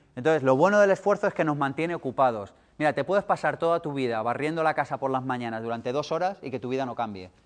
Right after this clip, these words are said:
Y te habrás esforzado un montón. Puedes estar toda la vida llevando papeles de una mesa a otra. ¿Habéis visto esto en las empresas? ¿Qué pasa? Que, que ves al tipo que coge el papel y va así como...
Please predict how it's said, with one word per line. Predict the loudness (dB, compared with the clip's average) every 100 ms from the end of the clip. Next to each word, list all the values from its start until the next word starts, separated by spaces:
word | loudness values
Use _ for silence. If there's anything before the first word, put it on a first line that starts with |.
| _
Y | -6
te | -2
habrás | -2 -2
esforzado | -6 -8 -6 -6
un | -6
montón. | -10 -12 -14 -18 _ _ _ _
Puedes | 2 2
estar | 2 4
toda | 4
la | 4
vida | 4 2
llevando | 2 0 0 0
papeles | 0 0 -2
de | -2
una | -4
mesa | -4 -4 -2
a |
otra. | 0 -2 -4 -8 -20 -4
¿Habéis | 0 0
visto | -2 -2
esto | 0
en | 2
las | 2
empresas? | 0 -4 -2 -4
¿Qué | -2
pasa? | -4 -2 -2
Que, | -2 -4 -8 -4
que |
ves | 0 2
al | 2
tipo | 2 0
que | 0
coge | 0 0
el |
papel | 0 -2 -4
y |
va | -6
así | -8
como... | -14